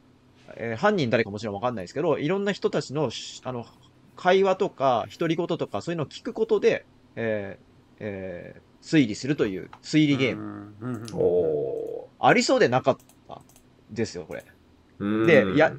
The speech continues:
Speaker 1: これ、まあ、言ってみると、まあ、そんなゲームあ-、あったらそれなりに面白そうだなと思うけど、これがね、なかなかよくできてて、
Speaker 3: ほう。
Speaker 1: その、いわゆる距離感とかそういったものも、いわゆるス-、い-、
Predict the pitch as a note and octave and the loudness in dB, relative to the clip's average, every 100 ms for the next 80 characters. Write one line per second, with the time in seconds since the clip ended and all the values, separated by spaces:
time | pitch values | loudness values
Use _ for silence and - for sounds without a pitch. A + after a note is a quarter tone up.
0 | - G#2 - D3+ A3+ A#3+ G#3 G#3 C#3 G#3 | -14 -14 -10 -2 4 4 4 0 2 0
1 | - F4 F#4 G4+ - E3 C3+ A2 G#3 B3 | 0 -2 0 0 0 2 2 2 -2 0
2 | D#3 B2 - D#3 G3 A3+ A#3 G3 B2 B2 | 0 -2 -6 -6 -4 -2 -2 -2 -2 -2
3 | - E3 - B2 A#2+ D#3+ F#3+ D#3 F3 G#3 | -2 -4 -2 -2 -2 -2 -2 -2 -2 0
4 | G#3+ D3+ D#3 C3+ B2 A#2 A#2+ C3 - - | 2 2 0 -2 -6 -4 0 0 0 -12
5 | - - C4 D4 C4 F3+ C4 A3 A#3 C3+ | -4 0 2 2 0 0 0 0 0 0
6 | A#2 - G#2+ F#2+ A2+ G#2 - - - - | -4 -4 -6 -4 -4 -4 -10 -20 -14 -4
7 | D3+ C3+ B2+ B2+ G3 G3+ - G#3 F4+ - | -2 0 -2 0 2 2 2 2 2 0
8 | D3+ A2+ - A2 C#3+ F3 C#3+ A#2 G#2+ D#3+ | -4 -4 -6 -4 -4 -4 -4 -4 -2 0
9 | D#3+ - - D3+ | 0 -2 -6 -8